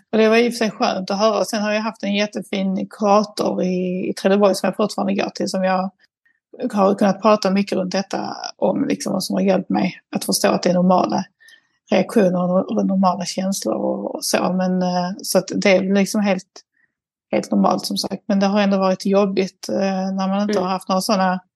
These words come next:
Speaker 1: eh, problem eller besvär innan, att helt plötsligt så,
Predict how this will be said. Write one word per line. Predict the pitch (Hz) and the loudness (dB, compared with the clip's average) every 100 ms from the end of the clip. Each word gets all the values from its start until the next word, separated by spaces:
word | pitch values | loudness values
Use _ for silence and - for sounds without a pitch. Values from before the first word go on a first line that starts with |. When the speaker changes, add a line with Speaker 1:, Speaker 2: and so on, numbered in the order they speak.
| _ _ _ _ _ _ _ _ _ - | _ _ _ _ _ _ _ _ _ -2
Speaker 1:
eh, | 208 | -2
problem | 190 214 208 190 185 | 0 0 2 2 2
eller | 185 185 190 190 | 0 0 -2 -6
besvär | 202 196 208 190 | -6 -2 2 4
innan, | 196 220 196 185 - | 4 2 0 -6 -10
att | - | -6
helt | 190 196 | -6 0
plötsligt | 208 196 196 | 0 2 -4
så, | - 202 202 208 | -2 -2 -2 -6